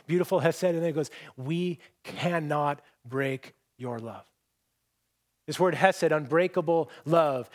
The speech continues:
everlasting love and compassion. Um, I, I love this, this one commentator translated it this way. Hesed is in the expression of God's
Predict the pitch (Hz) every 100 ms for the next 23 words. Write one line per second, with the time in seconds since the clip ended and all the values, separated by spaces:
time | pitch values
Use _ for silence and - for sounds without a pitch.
0 | - 175 175 170 170 - 160 156 165 160
1 | 175 156 139 - - 156 151 165 165 165
2 | - 135 110 135 147 120 - - 156 151
3 | 156 151 180 160 165 151 - - 151 139
4 | 165 170 - 165 165 151 151 143 135 127
5 | - 165 160 151 147 135 117 139 - 123
6 | 113 104 175 175 170 143 135 - - -
7 | 151 147 - - 190 - 170 131 160 147
8 | 139